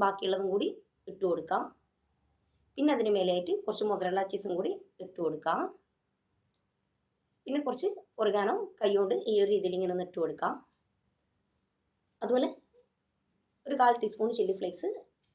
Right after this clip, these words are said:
ഇട്ട് കൊടുക്കാം. അപ്പൊ ഇതാ എല്ലാം സെറ്റ് ആക്കിയിന്. ഇനി ഇത് നമുക്കൊന്ന് ബേക്ക് ചെയ്തെടുക്കാം. പിന്നെ ഇതിലേക്ക് നിങ്ങൾക്ക് ഇഷ്ടമുള്ള വെജിറ്റബിൾസ് വേണമെങ്കിൽ ആഡ് ചെയ്ത് കൊടുക്കാം.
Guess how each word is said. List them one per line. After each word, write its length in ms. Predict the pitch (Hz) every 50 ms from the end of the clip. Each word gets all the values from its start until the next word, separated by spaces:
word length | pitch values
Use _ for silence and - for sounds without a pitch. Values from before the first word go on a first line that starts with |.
| _ _ _ - 196
ഇട്ട് 120 | 196 - 180
കൊടുക്കാം. 380 | 165 160 156 156 - 165 170 277 302 - _ _ _ _ _ _ _ _ _ _ _ _ _ _ _ _ _ _ _ _ _ _ _ _ _ _ _ _ _ _ _ _ _ _ _ _ _ _ _ _ -
അപ്പൊ 120 | - 190 233
ഇതാ 100 | 214 285 415 - - 214
എല്ലാം 200 | 196 190 208 208 -
സെറ്റ് 220 | 214 - - - 190
ആക്കിയിന്. 320 | 180 - - 160 165 190 - 415 - - _ _ _ _ _ _ _ _ _ _ _ -
ഇനി 100 | 262 269 247
ഇത് 60 | 226 220
നമുക്കൊന്ന് 320 | 196 190 185 202 226 - - - 202 196
ബേക്ക് 180 | 190 180 - -
ചെയ്തെടുക്കാം. 420 | 208 196 185 175 - - 185 220 - - - _ -
പിന്നെ 140 | 285 277 285 262
ഇതിലേക്ക് 320 | 247 240 220 214 - - - - - -
നിങ്ങൾക്ക് 240 | 247 262 262 - 277
ഇഷ്ടമുള്ള 320 | - - - - 226 240 233 220
വെജിറ്റബിൾസ് 440 | 202 - - 214 196 202 196 - 220 214
വേണമെങ്കിൽ 300 | 202 190 185 190 214 208 190
ആഡ് 100 | 180 175 175
ചെയ്ത് 120 | 175 170 160
കൊടുക്കാം. 300 | - - - 175 233